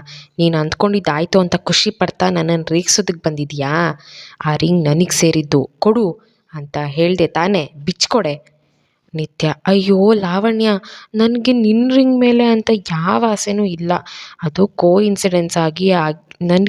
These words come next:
ಕೈ ಸೇರಿದೆ ಅಷ್ಟೆ. ಅದನ್ನು ತೆಗಿಯೋಕೆ ಆಗ್ತಾ ಇಲ್ಲ ಲಾವಣ್ಯ,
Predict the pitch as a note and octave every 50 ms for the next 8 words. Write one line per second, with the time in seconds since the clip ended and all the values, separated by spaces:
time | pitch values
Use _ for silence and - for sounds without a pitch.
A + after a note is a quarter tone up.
0 | - - - D3+ D#3 F3+ F3 - - D#3 D3+ - C#3+ E3+ A#3 C#4+ C#4 A3+ - -
1 | - - - _ _ - - - - - - _ - D3+ - D#3 D#3 D3+ - D3+
2 | C#3+ C#3+ - F3 F#3+ - F3 D#3 D3 D3+ E3+ - D3+ - G3 F#3+ F#3 F3 E3+ E3
3 | D#3+ D#3 D3+ D#3 D#3 D3+ D3+ D3+